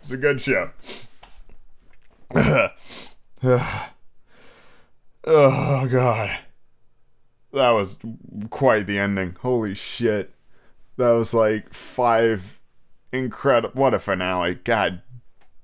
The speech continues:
damn. Oh. Fuck you. God damn it. Oh, that was really good. <laughs> I'm not crying, you're crying. Shut up.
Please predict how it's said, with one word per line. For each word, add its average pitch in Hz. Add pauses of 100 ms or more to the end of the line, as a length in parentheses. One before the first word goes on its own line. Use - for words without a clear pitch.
(160)
damn. 120 (1200)
Oh. 151 (1000)
Fuck 165
you. 113
God 139
damn 113
it. 107 (1040)
Oh, 147
that 156
was 151
really 131
good. 113 (2250)
<laughs> 160 (1000)
I'm -
not 147
crying, 139
you're 143
crying. 110
Shut 208
up. -